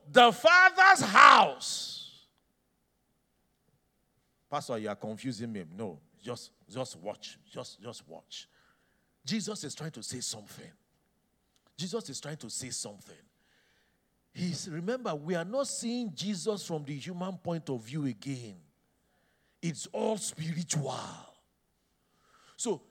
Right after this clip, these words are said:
the Father's house, glory to God. He said, "We, my Father, we will love him. With two of us, we will come and we'll make our abode with him." God's headquarters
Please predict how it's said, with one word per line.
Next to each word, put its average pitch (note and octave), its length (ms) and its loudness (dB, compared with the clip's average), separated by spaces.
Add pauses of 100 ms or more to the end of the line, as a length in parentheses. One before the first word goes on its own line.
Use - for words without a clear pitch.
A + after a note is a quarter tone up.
the E3 200 2
Father's F#4+ 760 8
house, F#3 840 2 (640)
glory B3+ 360 12
to G3+ 120 8
God. E3+ 400 6 (380)
He F#3 100 -4
said, D4 260 8 (160)
"We, C4 300 6
my F3 360 2
Father, D#4+ 680 6 (180)
we A3 140 0
will G3+ 180 4
love C4+ 340 8
him. G#3 280 2 (240)
With G3+ 240 2
two E4 100 0
of C4+ 240 10
us, D4 180 12
we A#3+ 120 -2
will G3+ 160 4
come A#3 440 0 (120)
and F#3 260 -2
we'll F#3+ 200 -4
make A3+ 420 -2
our D3+ 380 -6
abode D3 500 -10 (320)
with B2 240 -6 (100)
him." B2 220 -14 (2750)
God's E3 360 -2
headquarters - 840 -12